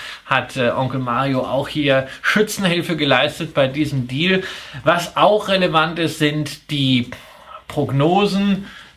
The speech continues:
für Umsatz und ebitda, die zeigen, dass man hier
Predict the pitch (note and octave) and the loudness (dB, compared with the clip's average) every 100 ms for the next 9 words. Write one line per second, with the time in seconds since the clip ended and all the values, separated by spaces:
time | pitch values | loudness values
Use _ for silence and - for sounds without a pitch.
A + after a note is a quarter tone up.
0 | - - D#3 D3+ D3+ C#3+ C#3 D#3 F3 F3+ | -14 0 4 6 4 2 -2 -4 -2 0
1 | E3 D#3+ D#3 - D3 C#3 D#3 D3+ C3+ C3 | 4 4 2 -2 -2 0 0 0 0 0
2 | B2 A#2 C#3 D#3+ - - C3+ - B2+ D#3 | 0 2 2 2 -2 -8 -8 -2 2 2
3 | E3 E3 - - - D#3+ - D#3 D3+ C3+ | 0 -6 -8 -14 -4 -2 0 0 0 0
4 | D#3 F3 F3+ | 2 4 2